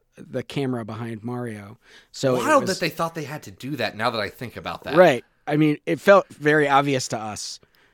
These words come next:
Speaker 1: Uh, to, it feels very obvious to us now, but third-person gaming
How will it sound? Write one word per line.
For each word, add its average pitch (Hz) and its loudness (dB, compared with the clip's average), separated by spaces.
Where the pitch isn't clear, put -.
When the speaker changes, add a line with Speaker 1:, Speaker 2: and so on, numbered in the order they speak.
Speaker 1:
Uh, 143 6
to, 147 2
it 147 -4
feels 190 4
very 147 4
obvious 131 0
to 135 -6
us 117 -8
now, 123 -4
but 104 -10
third-person 147 0
gaming 120 -4